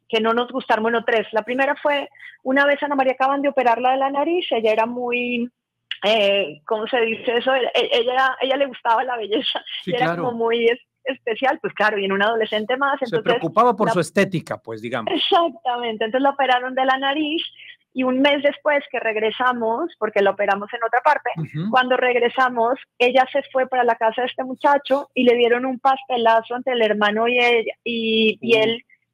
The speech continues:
Speaker 1: con crema. O sea, eso era como, o sea, pues a nadie se le ocurre hacer eso, menos si está recién operada y si tienes cuidados por lo menos de seis meses. Esa fue la primera vez que yo incluso me molesté,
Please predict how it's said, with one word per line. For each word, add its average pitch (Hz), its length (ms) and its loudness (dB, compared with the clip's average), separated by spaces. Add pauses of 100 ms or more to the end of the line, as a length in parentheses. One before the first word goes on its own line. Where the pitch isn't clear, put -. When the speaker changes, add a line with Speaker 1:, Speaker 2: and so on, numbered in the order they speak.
Speaker 1:
con 226 220 0
crema. 220 360 0 (140)
O 214 80 -16
sea, 226 260 0 (280)
eso 269 260 -2
era 285 400 2 (220)
como, 208 420 -2 (160)
o 196 100 -4
sea, 208 300 2
pues 180 160 -6
a 185 80 2
nadie 226 300 2
se 330 100 4
le 269 80 2
ocurre 240 380 -2
hacer 285 300 0
eso, 311 440 -2 (300)
menos 233 320 -2
si 294 120 -2
está - 220 0
recién 269 380 0
operada 240 560 4
y 233 80 -8
si 196 180 -8
tienes 190 280 -2
cuidados 226 340 2
por 208 120 -4
lo 190 100 2
menos 196 260 2
de 226 140 4
seis 226 340 0
meses. 254 280 -2 (120)
Esa 247 160 -2
fue 277 120 2
la 285 140 2
primera 254 400 0
vez 285 260 2 (440)
que 247 120 6
yo 233 120 0
incluso 247 580 2
me 226 160 2
molesté, 202 500 2